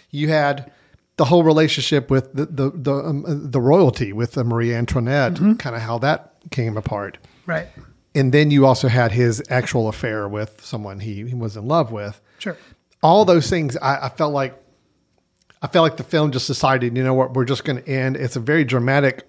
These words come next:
Speaker 1: moment, or building to be a very dramatic moment at the end, but it, it just didn't quite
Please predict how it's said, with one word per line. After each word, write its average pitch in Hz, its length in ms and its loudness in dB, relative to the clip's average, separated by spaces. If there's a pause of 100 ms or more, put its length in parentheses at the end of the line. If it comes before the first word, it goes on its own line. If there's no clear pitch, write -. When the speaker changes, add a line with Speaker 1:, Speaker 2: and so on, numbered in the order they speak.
(120)
Speaker 1:
moment, 127 460 0
or 107 40 -6
building 131 420 2
to 113 60 -4
be 113 120 0
a 107 60 -2
very 113 180 0
dramatic 110 420 -4
moment 110 300 0
at 101 80 -10
the 117 180 -4
end, 110 260 -6 (800)
but 139 120 -2
it, 131 200 -6
it 139 280 -8
just 156 340 2
didn't 147 360 0
quite - 480 0